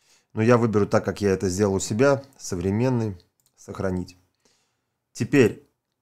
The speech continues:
вот у нас по умолчанию две секции. А, вот они так вот сворачиваются, разворачиваются. На жёлтый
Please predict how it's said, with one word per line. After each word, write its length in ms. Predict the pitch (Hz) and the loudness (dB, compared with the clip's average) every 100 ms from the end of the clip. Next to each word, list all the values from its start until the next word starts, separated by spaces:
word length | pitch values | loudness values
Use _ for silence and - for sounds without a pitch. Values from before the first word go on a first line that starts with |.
| _ - | _ -6
вот 240 | 110 139 | 0 2
у 60 | 131 | 4
нас 180 | 123 | 4
по 120 | 120 117 | 2 0
умолчанию 520 | 113 113 - 127 113 | 2 2 2 2 2
две 220 | 101 110 | 0 -2
секции. 580 | - 117 - - 87 82 - _ _ _ | 0 -2 -4 -8 -10 -12 -16 _ _ _
А, 260 | - 90 87 | -10 -8 -4
вот 180 | 98 101 | -2 0
они 180 | 101 98 | 0 0
так 260 | - 110 | 0 -2
вот 100 | 98 | -2
сворачиваются, 640 | - 107 139 135 123 - 104 | 0 4 4 2 -2 -2 -2
разворачиваются. 800 | 92 104 107 92 87 87 - - _ _ _ _ _ _ | 0 2 2 0 -6 -12 -14 -20 _ _ _ _ _ _
На 220 | 98 110 | 2 2
жёлтый 540 | 107 147 127 120 98 | 2 2 2 0 -2